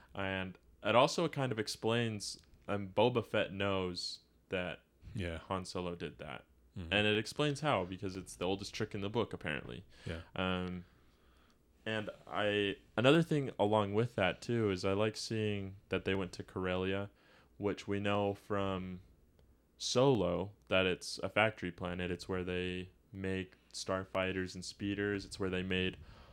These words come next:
Speaker 1: Han Solo's Y T thirteen hundred
Speaker 2: Mm-hmm.
Speaker 1: cruiser. It's a Corellian cruiser.
Speaker 2: Yeah.
Speaker 1: And,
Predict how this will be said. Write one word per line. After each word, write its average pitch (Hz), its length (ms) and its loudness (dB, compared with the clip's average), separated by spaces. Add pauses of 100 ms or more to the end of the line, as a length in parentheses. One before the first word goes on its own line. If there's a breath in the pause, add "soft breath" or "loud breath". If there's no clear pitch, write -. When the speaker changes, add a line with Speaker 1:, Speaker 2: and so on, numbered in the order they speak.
(120)
Speaker 1:
Han 95 240 -2
Solo's 98 1000 2 (320)
Y 92 220 0
T 95 240 -4
thirteen 92 360 -6
hundred 95 500 -4 (240)
Speaker 2:
Mm-hmm. 90 320 -8
Speaker 1:
cruiser. 101 360 -2
It's 120 160 -8
a 85 40 -10
Corellian 92 520 -6
cruiser. 98 480 -4 (480 soft breath)
Speaker 2:
Yeah. - 80 -6
Speaker 1:
And, 92 420 -4